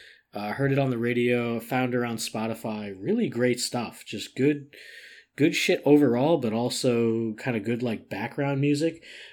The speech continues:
Uh, been listening to a lot of it lately in the car. Uh, she's got this kind of, I don't know, Taylor Swift meets Pat Benatar. I don't, there's all kinds of shit going on. I don't, really don't know how to explain it, but really enjoyed it. And, uh,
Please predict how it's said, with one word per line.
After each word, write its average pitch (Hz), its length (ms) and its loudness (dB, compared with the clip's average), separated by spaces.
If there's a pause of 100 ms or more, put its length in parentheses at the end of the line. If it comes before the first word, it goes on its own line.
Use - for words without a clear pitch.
(160)
Uh, 98 220 -6
been 107 180 -2
listening 120 340 0
to 127 140 0
a 110 60 2
lot 113 160 0
of 117 80 0
it 110 80 0
lately 117 300 0
in 107 100 -4
the 98 80 -10
car. 127 480 2 (640)
Uh, - 320 -14
she's - 220 -2
got 147 320 2
this 127 180 4
kind 139 340 2
of, 113 360 0 (840)
I 127 120 6
don't 131 140 6
know, 110 260 2
Taylor 135 360 6
Swift 127 480 2
meets 117 220 0
Pat - 460 2
Benatar. 120 720 4
I 131 80 6
don't, 139 140 8
there's 123 160 6
all 202 120 10
kinds 151 280 6
of 117 80 2
shit - 240 2
going 113 260 4
on. 110 140 2
I 127 60 2
don't, 127 100 4
really 131 160 10
don't 123 120 4
know 117 120 2
how 113 80 0
to 110 80 0
explain 110 360 -2
it, 107 80 -4
but 117 160 -2
really 202 240 8
enjoyed 139 320 8
it. - 200 -6
And, 110 300 -2
uh, 110 200 0